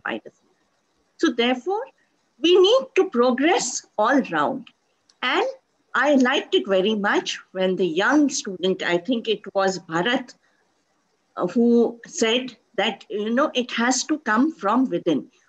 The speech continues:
Why should we celebrate it only once or observe a Vigilance Awareness Week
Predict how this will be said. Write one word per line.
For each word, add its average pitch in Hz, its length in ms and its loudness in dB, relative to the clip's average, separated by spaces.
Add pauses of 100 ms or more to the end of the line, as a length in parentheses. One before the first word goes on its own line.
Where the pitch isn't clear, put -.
(100)
Why 269 240 0
should 381 300 2
we 269 420 0
celebrate 233 640 0
it 269 200 -2
only 254 340 4
once 214 600 0 (300)
or 185 260 0
observe 233 540 2
a 208 80 2
Vigilance 202 460 2
Awareness 180 520 0
Week 190 320 -2